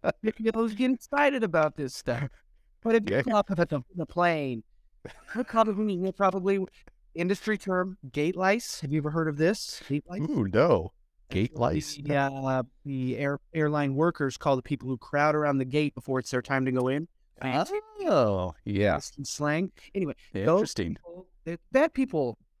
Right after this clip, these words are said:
Speaker 1: are, they are doing all the same stuff. They're standing up before it's over. They're applauding. They're crowding.
Speaker 2: Mm-hmm.
Speaker 1: All that stuff. I think they're,
Speaker 2: Yeah.
Speaker 1: I think they're a bad breed people.
Speaker 2: Yeah, they are a bad breed. I've always been like,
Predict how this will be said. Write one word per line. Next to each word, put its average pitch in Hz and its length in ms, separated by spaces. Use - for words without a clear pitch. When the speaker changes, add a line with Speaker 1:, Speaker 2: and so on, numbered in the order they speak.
Speaker 1:
are, 143 180
they 139 140
are 156 160
doing 160 340
all 160 120
the 151 100
same 143 220
stuff. - 240
They're 123 100
standing 156 440
up 147 100
before 147 260
it's 135 120
over. 139 220
They're 123 160
applauding. 131 600
They're 117 120
crowding. 135 500
Speaker 2:
Mm-hmm. - 560
Speaker 1:
All 131 120
that 113 180
stuff. - 160
I 156 80
think 151 160
they're, 135 160
Speaker 2:
Yeah. 123 100
Speaker 1:
I - 40
think 143 100
they're 131 100
a 127 60
bad 120 480
breed 110 440
people. - 180
Speaker 2:
Yeah, 87 260
they 113 80
are 107 120
a 92 60
bad 80 200
breed. - 160
I've 175 140
always 156 280
been 107 100
like, 98 160